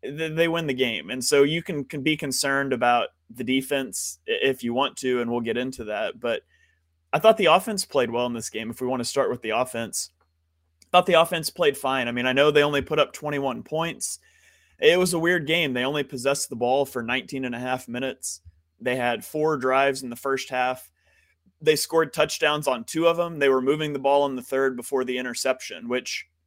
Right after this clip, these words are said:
is a throw that I sat here after the Steelers game and I said, "I wouldn't make that throw. You're putting it into double coverage on A J Brown. I wouldn't make that throw." Jalen Hurts is gonna make that throw. And so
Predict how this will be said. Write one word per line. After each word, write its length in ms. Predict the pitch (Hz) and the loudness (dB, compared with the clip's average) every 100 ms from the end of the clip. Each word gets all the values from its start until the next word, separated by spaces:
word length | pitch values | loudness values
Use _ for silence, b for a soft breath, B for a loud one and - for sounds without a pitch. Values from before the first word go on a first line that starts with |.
| _ _ _ _ _ - | _ _ _ _ _ -6
is 120 | 147 | -2
a 60 | 151 | 0
throw 300 | 143 156 165 | 4 6 6
that 160 | 151 | 6
I 120 | 131 143 | 4 4
sat 280 | - 165 | 4 2
here 160 | 156 151 | 2 0
after 260 | 139 143 151 | 0 -2 -8
the 80 | |
Steelers 440 | 127 - 208 160 113 | -10 0 0 0 -2
game 200 | 123 123 | -4 -4
and 80 | 127 | -4
I 60 | |
said, 160 | 131 143 | -2 2
"I 80 | 147 | 2
wouldn't 240 | 175 170 | 2 -2
make 220 | 160 160 | -2 0
that 200 | 156 135 | -2 -2
throw. 380 | - 147 101 - _ _ | -4 -6 -6 -10 _ _
You're 100 | 127 | -6
putting 300 | 131 147 160 | -2 0 0
it 80 | 165 | -2
into 180 | 160 151 | -2 -2
double 300 | 135 139 139 | 0 0 0
coverage 520 | 135 123 120 117 - - _ _ | -2 -4 -4 -10 -12 -20 _ _
on 160 | 131 139 | -2 0
A 140 | 135 | 0
J 160 | 131 131 | 0 -2
Brown. 320 | 120 123 117 | -2 -4 -2
I 60 | 127 | 2
wouldn't 300 | 135 156 151 | 2 2 2
make 220 | 147 - | -2 0
that 240 | 139 131 | -4 -4
throw." 380 | 165 160 73 60 _ _ _ _ _ _ _ | -6 -6 -6 -12 _ _ _ _ _ _ _
Jalen 320 | 120 156 190 | 4 4 4
Hurts 300 | 170 175 175 | 0 -4 -4
is 100 | 143 | -8
gonna 160 | 127 147 | -6 -6
make 260 | 139 139 139 | -4 -4 -4
that 220 | 156 - | -6 -6
throw. 380 | 139 131 85 - _ _ _ - | -6 -6 -8 -16 _ _ _ -8
And 180 | 135 | -6
so 460 | 127 147 139 131 123 | -2 0 2 0 -6